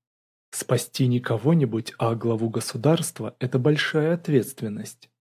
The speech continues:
Богданов не мог даже припомнить, приходилось ли ему и его бойцам проворачивать похожие дела. Кажется, приходилось в Африке. Но то Африка,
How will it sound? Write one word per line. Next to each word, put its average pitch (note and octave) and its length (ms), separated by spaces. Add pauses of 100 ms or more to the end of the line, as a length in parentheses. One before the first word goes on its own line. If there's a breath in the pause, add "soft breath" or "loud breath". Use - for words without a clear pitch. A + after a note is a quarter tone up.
(320)
Богданов A#2+ 640
не C3+ 80
мог C3+ 240
даже C#3 240
припомнить, B2+ 760
приходилось D3 720
ли D3+ 100
ему D3 280
и B2+ 60
его A#2+ 260
бойцам B2+ 480
проворачивать C#3+ 720
похожие C3+ 580
дела. B2 520 (680)
Кажется, C3 540
приходилось F3 720
в B2+ 100
Африке. A#2+ 640 (680)
Но A2+ 160
то A#2+ 360
Африка, A2+ 600